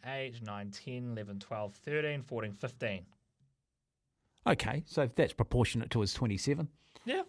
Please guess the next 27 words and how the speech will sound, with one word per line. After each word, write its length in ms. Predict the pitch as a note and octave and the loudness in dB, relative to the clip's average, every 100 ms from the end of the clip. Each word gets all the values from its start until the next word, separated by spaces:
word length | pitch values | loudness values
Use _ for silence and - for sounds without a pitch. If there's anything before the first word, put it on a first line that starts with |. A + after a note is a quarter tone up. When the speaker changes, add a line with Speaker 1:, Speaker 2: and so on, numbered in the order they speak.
| - | -6
Speaker 1:
rough, 260 | C#3 G3 G3 | -2 0 0
yeah, 160 | G3+ | -2
Speaker 2:
So, 160 | A#2 G3+ | 4 6
Speaker 1:
pretty 100 | F#3+ | 8
much. 300 | F#3 A#2 - | 6 2 0
Speaker 2:
so, 140 | - | 4
yeah, 320 | G#3 B3+ A#3+ G#2+ | 6 6 8 6
so, 280 | - C3+ | 8 6
so 220 | A#2+ - C3+ | 6 4 2
sort 260 | - D#3 | 2 4
of 100 | C#3 | 6
half 280 | D3 C#3+ - | 8 6 6
of 80 | A2 | 2
them 160 | A2+ G#2+ | 4 6
are 180 | G2+ - _ - - - | 4 0 _ -20 -20 2
at 160 | A2+ - | 4 6
home 300 | C3 D#3+ F3 | 6 8 6
and, 220 | A#2+ A#2 - - _ _ _ - - - - - - _ - | 6 2 -2 -20 _ _ _ -20 -20 -20 -20 -20 -20 _ 4
well, 260 | G2 - - - - - | 4 4 -4 -20 -10 0
a 40 | |
little 240 | D3 A#2 | 4 8
over 160 | G2+ F#2 | 8 8
half 260 | A2+ A2 - | 6 6 6
are 100 | G2+ | 6
at 60 | |
home 300 | A2+ C#3+ F#3 | 8 6 6
and 260 | A#2 A2+ | 6 4